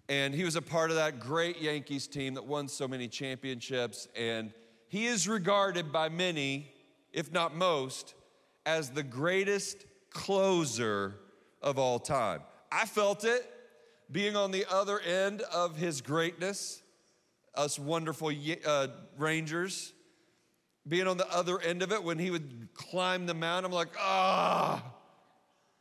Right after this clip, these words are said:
There just felt like there was no chance. He was that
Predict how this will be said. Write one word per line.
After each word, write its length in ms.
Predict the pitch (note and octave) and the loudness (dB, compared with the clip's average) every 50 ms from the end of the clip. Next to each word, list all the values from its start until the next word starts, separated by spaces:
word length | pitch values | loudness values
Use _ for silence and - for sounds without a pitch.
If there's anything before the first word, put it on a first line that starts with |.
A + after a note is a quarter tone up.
| _ _ _ _ - | _ _ _ _ -12
There 180 | - D3+ E3+ F3 | -6 -2 -2 -2
just 320 | F3 D#3 F#3 E3+ - - | -2 -2 -4 -4 -4 0
felt 160 | - - G#3+ | 2 2 4
like 220 | G3 F#3+ F#3 D3 C#3 | 4 4 2 2 0
there 100 | F3+ F3 | 0 0
was 160 | E3 D#3 C#3 | 0 -2 -2
no 160 | D3+ D#3+ D#3 | -4 -4 -4
chance. 800 | C#3 - - G3 G3+ G#3 G3+ F3+ C#3+ - - - - - - - _ _ _ _ _ | -4 -2 -2 -2 0 0 0 -2 -4 -6 -12 -16 -16 -18 -20 -20 _ _ _ _ _
He 160 | - G3 G#3 | -6 -4 -2
was 360 | G3 F#3 F3+ E3 C#3 C#3 C3 | 0 0 0 0 -2 -6 -6
that 440 | A#2+ C3+ D3+ D3+ D#3 D#3+ D#3+ E3 - | -2 0 2 2 4 2 2 0 -2